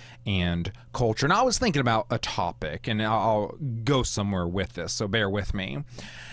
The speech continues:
But recently, at our, uh, at, you know, just in my personal life,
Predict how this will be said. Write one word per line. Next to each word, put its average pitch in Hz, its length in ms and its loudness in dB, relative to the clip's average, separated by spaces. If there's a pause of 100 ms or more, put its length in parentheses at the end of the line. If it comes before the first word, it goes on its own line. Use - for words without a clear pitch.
(120)
But 147 360 4
recently, 165 840 2 (340)
at 113 260 2
our, 104 400 2
uh, 95 340 0 (180)
at, 117 160 -2 (320)
you 117 160 -2
know, 90 180 2
just 87 240 -2
in 107 60 0
my 90 120 2
personal 156 440 2
life, 147 500 2